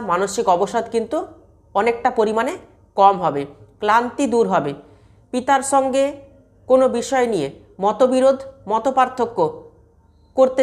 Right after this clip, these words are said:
যাবেন না শনির ঢাইয়া কেটে যাওয়ার পর। এই জায়গাতে একটু অসুবিধে রয়েছে। শনি ভাগ্যস্থানে, ভাগ্যের পরিবর্তন no doubt করাবে।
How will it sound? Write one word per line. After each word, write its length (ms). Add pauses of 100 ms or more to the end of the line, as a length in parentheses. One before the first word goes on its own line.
যাবেন 240 (100)
না 60 (720)
শনির 380
ঢাইয়া 260 (340)
কেটে 300
যাওয়ার 220 (120)
পর। 180 (1000)
এই 260
জায়গাতে 320 (200)
একটু 200 (120)
অসুবিধে 400
রয়েছে। 280 (460)
শনি 260 (120)
ভাগ্যস্থানে, 680 (380)
ভাগ্যের 400 (120)
পরিবর্তন 540 (840)
no 120 (100)
doubt 300
করাবে। 320